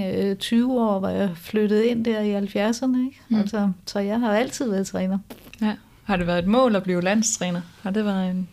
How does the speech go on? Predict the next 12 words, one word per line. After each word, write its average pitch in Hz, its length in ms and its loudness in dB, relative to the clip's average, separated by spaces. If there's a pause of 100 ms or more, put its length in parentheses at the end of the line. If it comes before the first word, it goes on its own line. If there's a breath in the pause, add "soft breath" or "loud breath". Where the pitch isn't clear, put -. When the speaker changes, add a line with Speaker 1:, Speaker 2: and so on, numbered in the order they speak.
(180)
Speaker 3:
karrieremål? 196 680 0 (1000 soft breath)
Speaker 1:
Mm, 214 80 0 (800)
nej, 180 560 0
det 233 120 4
har 240 240 2
det 240 120 2 (140)
egentlig 233 320 4
ikke, 226 340 2
Speaker 3:
Mm. 220 40 -2
Speaker 1:
fordi 220 540 2
at, 202 380 -2
øhm, 190 680 2